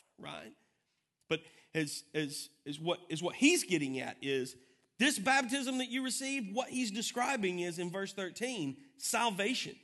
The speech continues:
You are all baptized into one body and you are made to drink of one spirit, and this is not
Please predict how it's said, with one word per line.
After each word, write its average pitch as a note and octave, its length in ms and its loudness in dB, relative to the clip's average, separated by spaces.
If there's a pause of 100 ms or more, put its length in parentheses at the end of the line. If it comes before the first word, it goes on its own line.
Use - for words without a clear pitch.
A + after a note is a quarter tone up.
(240)
You G#3 140 2
are G#3+ 60 6
all F#3+ 100 4
baptized G#3 800 2
into G#3 200 -2
one A3 300 2
body A3+ 440 0
and F3 100 0
you F#3 80 2
are F#3 60 -2
made F#3 240 -4
to E3+ 80 -4
drink G#3 480 0
of F#3 100 -2
one G3 240 0
spirit, A#3 440 -2 (240)
and G3+ 280 2
this C4 280 0
is G3+ 220 -4
not A#3+ 400 2